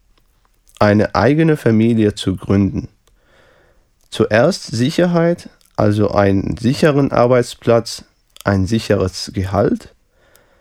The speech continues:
Nur diese Sicherheit gibt's heute fast nicht mehr. Und das ist das große Problem. Man muss heute ganz flexibel sein und für eine Arbeit auch mal in eine andere Stadt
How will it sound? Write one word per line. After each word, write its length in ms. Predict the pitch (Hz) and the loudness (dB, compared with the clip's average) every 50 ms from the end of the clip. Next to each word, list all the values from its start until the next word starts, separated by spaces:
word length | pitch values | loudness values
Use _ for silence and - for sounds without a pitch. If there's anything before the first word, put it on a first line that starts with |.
| _ _ _ _ _ | _ _ _ _ _
Nur 560 | - - 113 117 131 147 151 151 151 156 160 - _ _ _ _ _ _ _ _ _ _ _ _ _ _ _ | -4 0 2 2 4 4 2 2 0 -2 -4 -8 _ _ _ _ _ _ _ _ _ _ _ _ _ _ _
diese 280 | - 113 110 107 107 101 | -2 0 0 2 0 0
Sicherheit 720 | 98 113 135 165 - 156 143 127 123 113 117 117 - - - - | -2 -4 -6 -2 0 0 2 2 2 2 2 0 -2 -6 -10 -12
gibt's 520 | 110 110 160 175 - - - - - - | -4 -2 -2 -2 -2 -6 -10 -10 -6 -2
heute 300 | - 98 90 - - 92 | -2 -2 0 -2 -4 -6
fast 320 | - - 104 104 - - - | -4 -4 -4 -4 -4 -4 -2
nicht 380 | 104 101 101 98 - - - | -2 0 0 -2 -6 -8 -8
mehr. 320 | - 95 - - - - - _ _ _ _ _ _ _ _ _ _ _ _ _ _ _ _ _ _ _ _ | -6 -6 -4 -6 -8 -10 -16 _ _ _ _ _ _ _ _ _ _ _ _ _ _ _ _ _ _ _ _
Und 240 | - 117 107 101 95 | -2 0 2 2 2
das 180 | 117 131 139 - | 2 2 0 -2
ist 420 | - 113 123 123 - - - - _ _ _ _ _ _ _ _ _ | -2 -2 -2 -2 -2 -6 -12 -16 _ _ _ _ _ _ _ _ _
das 320 | - 104 110 104 104 - - | -4 -2 0 0 -2 -4 -8
große 460 | - - 107 110 131 147 - 147 131 | -2 0 2 2 2 2 2 0 -2
Problem. 640 | - - 113 101 - - 98 98 92 90 - - - - _ _ _ _ _ _ _ _ _ _ _ _ _ _ _ _ _ _ _ _ _ | 0 -2 -4 -4 -2 -2 -2 0 0 -2 -4 -6 -10 -16 _ _ _ _ _ _ _ _ _ _ _ _ _ _ _ _ _ _ _ _ _
Man 240 | - 110 107 107 104 | -2 0 2 2 2
muss 340 | 104 117 135 147 - - - | 2 2 2 0 -2 -2 0
heute 400 | 131 120 117 113 - 107 104 - | 2 2 2 2 0 -2 -2 0
ganz 300 | - 113 131 170 - - | 0 0 2 0 -2 -4
flexibel 680 | - - 110 107 - - - - 117 135 151 160 160 | -4 -4 -4 -4 -4 -4 -4 -2 0 0 0 -2 -2
sein 480 | 147 127 127 127 127 127 131 135 147 143 - _ _ _ | 0 0 0 2 2 0 0 -2 -4 -6 -8 _ _ _
und 240 | - - 107 107 104 | -4 -2 0 0 0
für 280 | - - - 107 - - | -2 -2 -2 -2 0 0
eine 360 | 101 101 101 101 95 - - | 0 2 2 2 0 -2 -2
Arbeit 560 | - 92 104 117 113 123 120 120 120 - - | -2 0 0 2 2 2 2 2 0 -2 -2
auch 300 | - 101 110 117 - - | 0 2 2 2 0 0
mal 400 | 110 107 104 101 101 98 98 95 - | 0 0 2 2 0 0 -2 -4 -6
in 220 | - - 104 92 | -6 -4 -4 -2
eine 460 | - - 101 98 92 87 92 95 - - | -2 -2 -2 0 0 0 -2 -2 -2 0
andere 420 | 104 113 123 120 120 113 107 107 | 0 0 2 2 2 2 2 0
Stadt 340 | - - - 110 107 104 | -2 -2 -2 -2 -2 -2